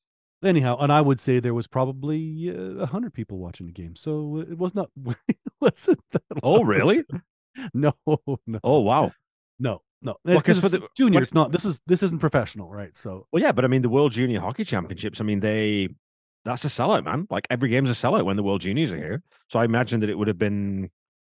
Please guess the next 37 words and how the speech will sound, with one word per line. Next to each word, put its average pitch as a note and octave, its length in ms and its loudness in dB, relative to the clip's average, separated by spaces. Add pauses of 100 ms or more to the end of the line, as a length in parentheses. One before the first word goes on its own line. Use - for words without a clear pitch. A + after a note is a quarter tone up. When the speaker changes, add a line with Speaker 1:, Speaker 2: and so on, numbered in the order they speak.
(240)
Speaker 2:
pretty G#2+ 140 0
busy A#2 240 -2
there. G2 100 0
That's A#2 160 -6
crazy. A#2+ 420 -4
Okay. B2+ 280 -4
Speaker 1:
Well, - 220 -4 (360)
I F#3+ 100 0
think, G3+ 220 -4 (100)
I F#3+ 120 0
think, G3+ 200 -2 (180)
uh, C#3 120 0
lacrosse, B2+ 680 -2 (300)
from C3+ 160 0
what B2 120 0
I'm B2+ 340 -2 (460)
gaining D3 400 0
here, D3+ 240 -2
is, A#2 200 -4
is, G#2+ 280 -10
is G#2+ 320 -8 (460)
it's, - 260 -8
it's, C#3 280 -6
it's C#3 180 -6
gaining C3+ 340 0
some B2+ 140 -2
momentum A#2 520 -4
world-, A2+ 420 -2 (640)
worldwide. A2+ 480 -2 (160)
Uh, A2 160 -2
Speaker 2:
Mm. G#2 280 -2
Speaker 1:
Australia's C3+ 720 -4 (160)
developing A#2+ 440 -4
a A#2+ 60 -8
program, A#2+ 640 -6
and, G2+ 160 -8 (640)
uh, G#2 300 -6